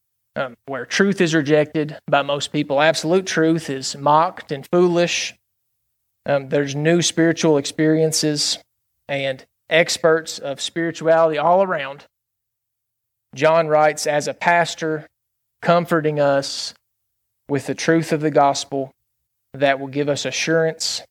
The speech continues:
and flow into a faithful living now." And that was then. Uh, it's super applicable today, 'cause, 'cause you can make that same description. Uh,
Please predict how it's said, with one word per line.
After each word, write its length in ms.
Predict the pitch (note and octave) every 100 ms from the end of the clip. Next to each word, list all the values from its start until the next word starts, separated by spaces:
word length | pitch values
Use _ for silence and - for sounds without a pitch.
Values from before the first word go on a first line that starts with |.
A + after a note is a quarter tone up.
| _
and 180 | D3+ C#3
flow 380 | - D3 D3 D3
into 440 | C#3+ C#3+ D3 C#3
a 260 | C#3 C3 A#2+ _ _ _ _ _ _
faithful 460 | - E3 E3 - D#3
living 360 | D3+ C#3 C3 B2+ _ _ _ _ _ C#3+
now." 340 | C#3+ B2+ B2 _ _ _ _ -
And 80 | D3+
that 160 | G3
was 140 | E3 C#3+
then. 260 | F3+ C#3 B2+ _ _ -
Uh, 80 | D3+
it's 180 | C#3 C#3
super 360 | - F#3 F3+ D#3+
applicable 600 | E3+ E3 D#3 D3+ C#3+ - _ _ _ -
today, 300 | D3 F3+ - _ _ _ -
'cause, 140 | D3+ C#3+ -
'cause 120 | D3
you 120 | F3
can 120 | E3
make 220 | D#3+ D#3+
that 160 | E3 D3+
same 340 | - E3+ F3
description. 720 | D#3 D3 - F3+ E3 - C3+ C#3 _ _ _ -
Uh, 160 | C#3+